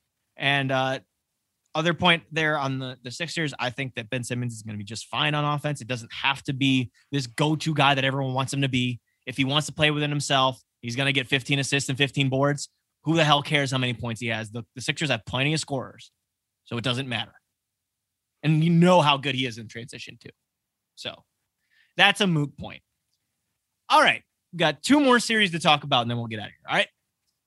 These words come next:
Let's, let's hit on Denver, Portland, since we have two of those games going now. Um, again, a, a solid response by the Nuggets,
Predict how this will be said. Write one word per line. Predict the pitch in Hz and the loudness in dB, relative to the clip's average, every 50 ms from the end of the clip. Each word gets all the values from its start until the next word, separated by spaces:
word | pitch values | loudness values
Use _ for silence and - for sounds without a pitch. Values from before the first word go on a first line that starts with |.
| _ _ _ _ _ _ _ _ _ | _ _ _ _ _ _ _ _ _
Let's, | - 147 165 180 202 240 269 - - - - - - - - _ _ | -10 -2 2 4 4 4 4 0 -4 -10 -10 -10 -12 -12 -16 _ _
let's | 165 165 175 208 202 - - | -2 0 0 0 0 -4 -8
hit | - 220 220 220 - - _ | -6 -2 -2 -2 -2 -4 _
on | - 156 156 151 147 147 | 2 2 4 4 2 0
Denver, | 135 123 151 151 160 156 196 | 0 0 0 2 2 0 -2
Portland, | 196 - - - 165 139 123 104 113 123 151 156 | -4 -6 -8 -6 -6 -6 -6 -8 -10 -10 -10 -10
since | - - - - 147 156 139 160 | -10 -12 -14 -8 -8 -6 -6 -4
we | 151 143 | 0 0
have | 139 135 135 123 - | 2 2 0 -2 -8
two | - - - 202 185 | -8 -4 0 2 2
of | 165 139 | 4 4
those | 156 175 202 196 | 4 4 4 2
games | 151 160 139 117 113 123 - | 2 0 0 0 -4 -12 -16
going | - - - - - - - | -18 -20 -18 -16 -16 -16 -16
now. | - - - - _ _ _ _ _ _ _ _ _ _ _ _ _ - | -18 -20 -20 -20 _ _ _ _ _ _ _ _ _ _ _ _ _ -2
Um, | 131 131 131 131 131 131 131 127 123 123 127 120 _ _ _ _ _ _ _ _ _ _ _ _ _ _ _ _ _ _ _ _ _ - | 0 0 2 2 0 -2 -4 -6 -8 -12 -14 -16 _ _ _ _ _ _ _ _ _ _ _ _ _ _ _ _ _ _ _ _ _ -2
again, | 147 160 151 143 151 180 233 208 127 101 _ _ _ _ _ _ _ _ _ _ _ _ _ _ _ _ | 0 0 2 2 2 2 0 -2 -6 -12 _ _ _ _ _ _ _ _ _ _ _ _ _ _ _ _
a, | - 143 139 104 | -8 -8 -6 -4
a | 135 135 | -4 -4
solid | - - - - - - 160 143 151 160 160 175 170 151 | -4 -4 -6 -8 -2 2 4 4 6 4 4 0 -2 -2
response | 160 156 139 - - - 165 156 165 160 156 - - | -4 -4 -4 -6 -4 -4 -2 -2 -2 -4 -6 -8 -8
by | - - 135 131 131 | -4 -2 0 0 0
the | 127 131 | -2 -4
Nuggets, | 131 127 131 151 165 143 - - _ - - - - | -4 -4 -4 -6 -6 -8 -12 -14 _ -20 -20 -20 -20